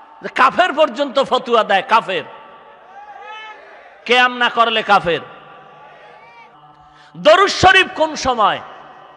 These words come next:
শুধু জেলাফি দিবে ওই সময়, অনুষ্ঠানে, না সব সময়?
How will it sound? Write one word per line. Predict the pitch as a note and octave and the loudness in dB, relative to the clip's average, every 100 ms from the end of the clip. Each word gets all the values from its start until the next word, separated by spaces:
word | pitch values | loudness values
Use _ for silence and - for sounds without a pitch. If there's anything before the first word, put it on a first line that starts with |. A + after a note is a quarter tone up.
| - _ - | -20 _ -16
শুধু | - G#3+ D4+ | -10 -6 -4
জেলাফি | G#3+ C4 B3+ G#3+ C#4+ | 0 2 4 2 -4
দিবে | D4 C4+ C4 | -8 2 2
ওই | A#3 | 2
সময়, | C4+ C#4+ D#4 A#3 - - - - - - - - - | 0 4 4 2 -6 -16 -20 -20 -20 -18 -18 -12 0
অনুষ্ঠানে, | A3 C4 - - D4+ F#4 G4+ F#4 A3 - - - - - - | 0 0 -4 -2 2 6 6 6 2 -8 -18 -20 -20 -20 -6
না | G#3+ | -4
সব | - F4+ F#4+ | 2 2 2
সময়? | - F#4+ F#4 D4+ F#3 | 4 6 8 8 6